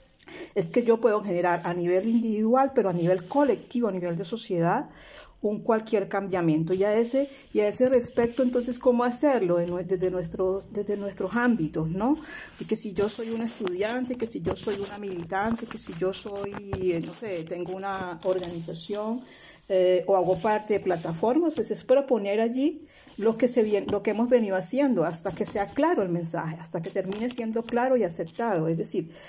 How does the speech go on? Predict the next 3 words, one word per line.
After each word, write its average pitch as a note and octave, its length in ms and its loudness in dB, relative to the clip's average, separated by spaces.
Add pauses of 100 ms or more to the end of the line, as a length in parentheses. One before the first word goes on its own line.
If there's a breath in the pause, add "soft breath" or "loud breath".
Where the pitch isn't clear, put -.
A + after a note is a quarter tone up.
(280 loud breath)
proponer A3+ 500 4
conversaciones, A#3+ 1120 0
diálogos, F#3+ 580 2